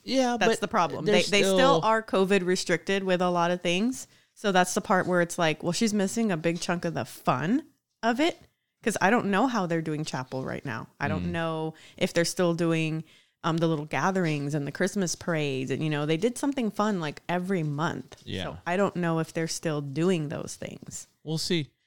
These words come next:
Speaker 2: So
Speaker 1: And,
Speaker 2: it's
Speaker 1: and,
Speaker 2: something
Speaker 1: and,
Speaker 2: to think about.
Speaker 1: and the other thing, too, is by the time, yeah, like, the packages are coming out now,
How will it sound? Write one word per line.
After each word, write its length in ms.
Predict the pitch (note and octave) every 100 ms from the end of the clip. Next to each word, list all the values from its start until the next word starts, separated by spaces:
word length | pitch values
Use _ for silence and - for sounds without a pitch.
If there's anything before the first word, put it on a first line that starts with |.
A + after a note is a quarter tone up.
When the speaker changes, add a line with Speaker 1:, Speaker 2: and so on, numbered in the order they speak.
| _
Speaker 2:
So 200 | _ -
Speaker 1:
And, 180 | D#3+ C#3+
Speaker 2:
it's 80 | -
Speaker 1:
and, 180 | C#3 C3
Speaker 2:
something 200 | G#2+ C#3
Speaker 1:
and, 120 | F#3
Speaker 2:
to 80 | E3
think 240 | - C#3+
about. 300 | C#3+ B2+ - C3+
Speaker 1:
and 120 | C3
the 60 |
other 180 | C#3 C#3+
thing, 240 | C#3 C#3+ B2+
too, 180 | D#3 C#3+
is 120 | A#2
by 200 | A#2+ A#2+
the 120 | A#2
time, 420 | - B2+ B2+ B2+ - _ _ _
yeah, 320 | D3 C3 G#2 -
like, 360 | A2+ G2+ - - - _ _ _ _ _ _
the 100 | A#2
packages 500 | - A#2+ B2 A2 G#2
are 60 | G2+
coming 240 | A2 G2
out 160 | F#2 A#1+
now, 400 | A2 G#2 D#2 F2+